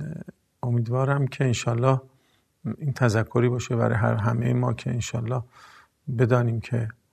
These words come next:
بالاخره یک سال از عمرمون کم شد. مردم از عمر چو سالی گذرد عید کنند.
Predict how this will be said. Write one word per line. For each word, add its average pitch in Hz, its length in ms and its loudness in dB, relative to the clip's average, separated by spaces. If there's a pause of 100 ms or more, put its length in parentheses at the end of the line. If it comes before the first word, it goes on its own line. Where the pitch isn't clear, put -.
(400)
بالاخره 123 560 -2
یک 123 160 4
سال 120 180 2
از 113 120 0
عمرمون 120 400 0
کم 110 260 0
شد. 107 240 -8
مردم 117 500 0 (1600)
از 127 360 0 (360)
عمر 113 340 4 (1500)
چو - 280 -8
سالی 117 420 0
گذرد 113 640 2 (1600)
عید 120 200 2
کنند. 113 440 -4